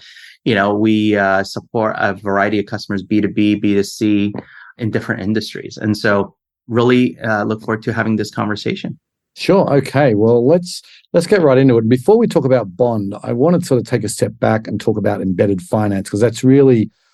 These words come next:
Speaker 2: you know, what you've just described here. And it's become a hot trend the last few years. It keeps getting hotter, it feels like. But before we go any further,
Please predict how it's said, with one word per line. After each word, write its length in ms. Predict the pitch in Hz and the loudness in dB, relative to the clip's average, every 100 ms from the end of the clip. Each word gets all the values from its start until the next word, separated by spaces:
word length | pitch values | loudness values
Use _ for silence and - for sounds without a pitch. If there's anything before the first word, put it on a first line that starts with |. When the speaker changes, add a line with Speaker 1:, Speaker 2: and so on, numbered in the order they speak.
| _ _ | _ _
Speaker 2:
you 80 | 113 | -6
know, 100 | 101 | -2
what 200 | 104 107 | -2 0
you've 180 | 104 90 | -4 -4
just 160 | - | -8
described 560 | - - - 107 110 98 | -8 -6 -2 0 0 -2
here. 440 | - 107 98 95 | -4 -2 0 0
And 80 | 95 | -2
it's 100 | 98 | -4
become 240 | 113 131 123 | 0 2 2
a 60 | |
hot 220 | 110 123 | 2 -2
trend 300 | - 127 123 | -2 2 4
the 60 | 117 | 4
last 320 | 113 117 113 | 4 0 -4
few 220 | - 120 | -4 0
years. 480 | 113 110 113 135 113 | 2 4 6 6 2
It 120 | 101 - | -4 -4
keeps 260 | 120 110 | -4 0
getting 180 | 120 110 | 0 0
hotter, 340 | - 117 120 | 0 2 4
it 80 | 131 | 2
feels 360 | 127 131 135 120 | 4 4 4 4
like. 320 | 127 135 127 _ _ _ _ | 2 2 -2 _ _ _ _
But 120 | 135 127 | -2 0
before 300 | 151 - 294 | 0 2 4
we 100 | 208 | 4
go 160 | 170 | 4
any 100 | 147 | 4
further, 440 | 131 147 143 135 | 2 2 4 2